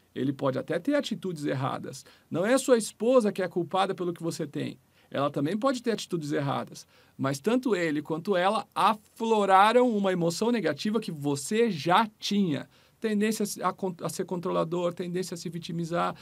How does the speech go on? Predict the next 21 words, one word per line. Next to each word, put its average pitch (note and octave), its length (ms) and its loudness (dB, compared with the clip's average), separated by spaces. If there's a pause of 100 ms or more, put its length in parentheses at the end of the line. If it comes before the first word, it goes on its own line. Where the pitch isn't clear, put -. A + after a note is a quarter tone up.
(140)
não G3 140 0
saber F3+ 260 -2
dar E3 140 2
limite, D#3+ 280 0
seja C4 260 -2
a - 20 -2
emoção, A#3+ 420 -2
sentimento F3+ 460 -4
que D3+ 100 -6
for, F#3+ 380 -4 (400)
é F#3+ 160 4
um, B3 180 4 (140)
uma G3 180 0
inferioridade F#3+ 640 4
da D3 100 0
sua D#3 180 -2
personalidade E3+ 680 -2
que - 80 -20
precisa G#3 200 -6
ser G#3+ 100 -4
curada. A3 460 0